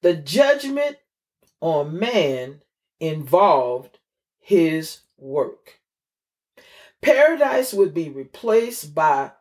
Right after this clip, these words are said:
wilderness, and the joy of ministry in the garden by the sweat of the brow and toil in the field. I mean, you got to work hard. And it's not work that's cursed,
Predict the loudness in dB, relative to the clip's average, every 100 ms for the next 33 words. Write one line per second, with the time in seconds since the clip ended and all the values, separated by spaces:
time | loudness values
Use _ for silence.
0 | _ -12 -6 -6 -6 -10 -12 -20 -20 -20
1 | _ _ _ _ _ -20 -6 2 4 4
2 | 6 6 8 6 4 2 2 2 -6 -2
3 | 0 0 2 4 4 4 -2 -10 _ -6
4 | -4 -4 -6 -8 -6 -4 -6 -10 -10 -10
5 | -10 -16 _ _ -12 -12 -12 -8 2 4
6 | 6 4 2 -2 -10 -6 -4 -6 -4 -2
7 | -2 -4 _ _ _ _ -16 -2 0 2
8 | 2 2 2 -2 -4 -6 -6 -6 -2 0
9 | 0 -2 -12 _ _ _ _ -20 -8 0
10 | 2 0 0 0 2 0 -6 -20 -12 0
11 | 4 4 4 -4 0 0 -2 -10 -12 -12
12 | -12 -14 -18